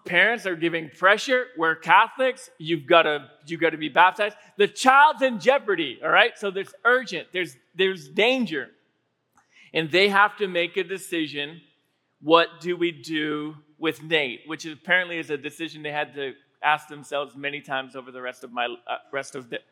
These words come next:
my life. What do we do with him? Nothing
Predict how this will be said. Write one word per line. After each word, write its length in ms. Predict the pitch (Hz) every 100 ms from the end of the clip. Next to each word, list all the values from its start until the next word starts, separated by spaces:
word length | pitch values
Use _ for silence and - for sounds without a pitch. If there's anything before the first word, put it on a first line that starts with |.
| _
my 200 | 208 135
life. 260 | 131 123 110 _ _ _ _ _ _ _ _
What 240 | 135 127 147
do 160 | 185
we 100 | 160
do 180 | 143 160
with 220 | 156 143
him? 540 | - - 151 139 123 - _ _ - - - - - _ _ _ _ _ _ _ _ _ _ _ _ _ _ _ _ _ _ _ _ _ _ _ _ _ _ _ _
Nothing 880 | 151 190 262 294 233 208 233 262